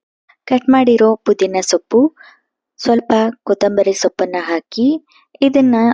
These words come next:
ಒಂದೆರಡು ಸೆಕೆಂಡು ಎಣ್ಣೆಲಿ ಚೆನ್ನಾಗಿ ಫ್ರೈ ಮಾಡ್ಕೊಳ್ಬೇಕು. ಇದ್ ಫ್ರೈ ಆದ್ಮೇಲೆ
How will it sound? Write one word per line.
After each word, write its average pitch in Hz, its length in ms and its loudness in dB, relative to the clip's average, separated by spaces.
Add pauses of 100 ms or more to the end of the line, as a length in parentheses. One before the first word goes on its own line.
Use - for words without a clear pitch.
(160)
ಒಂದೆರಡು 202 720 0
ಸೆಕೆಂಡು 180 520 0 (920)
ಎಣ್ಣೆಲಿ 202 420 0
ಚೆನ್ನಾಗಿ 175 520 -2
ಫ್ರೈ 165 260 0
ಮಾಡ್ಕೊಳ್ಬೇಕು. 165 760 0 (1500)
ಇದ್ 247 160 0
ಫ್ರೈ 247 300 2
ಆದ್ಮೇಲೆ 220 500 2